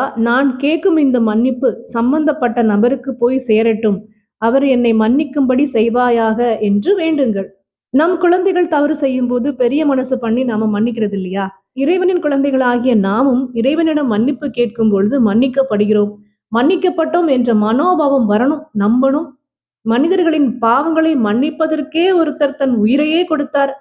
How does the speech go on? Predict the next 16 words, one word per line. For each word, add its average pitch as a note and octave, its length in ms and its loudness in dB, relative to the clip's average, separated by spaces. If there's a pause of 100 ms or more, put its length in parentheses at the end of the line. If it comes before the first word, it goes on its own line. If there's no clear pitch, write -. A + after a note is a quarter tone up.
(400)
அவர்தான் B3 600 2
ஜீசஸ். C4 540 0 (240)
இறைவனை C#4 460 0
நம் A3+ 240 -6
பாவத்தை C4+ 680 0
மன்னிக்கும்படி B3+ 720 0
வேண்டினால் G#3+ 580 -2 (400)
நம்மளுடைய A#3+ 520 2
பாவங்கள் A#3 520 0
மன்னிக்கப்படும். G#3+ 840 0
இது A3 160 0
ஒரு B3 140 0
நாள், C#4 240 2
ரெண்டு B3+ 200 2
நாள்ல B3+ 260 2
நடக்காது, A#3 580 -2